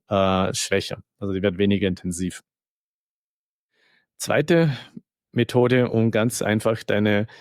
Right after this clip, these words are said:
Emotionen, dieses Verlangen regulieren zu können, ist durch die Atmung.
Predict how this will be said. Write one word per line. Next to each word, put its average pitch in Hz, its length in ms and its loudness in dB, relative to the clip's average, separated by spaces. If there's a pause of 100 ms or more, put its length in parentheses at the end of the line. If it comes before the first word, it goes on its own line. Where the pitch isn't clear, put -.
(120)
Emotionen, 107 600 0
dieses 101 220 -2
Verlangen 104 420 0
regulieren 98 440 0
zu 147 140 -4
können, 139 320 -2 (480)
ist - 420 -2
durch 107 180 -2
die 101 220 0
Atmung. 139 600 0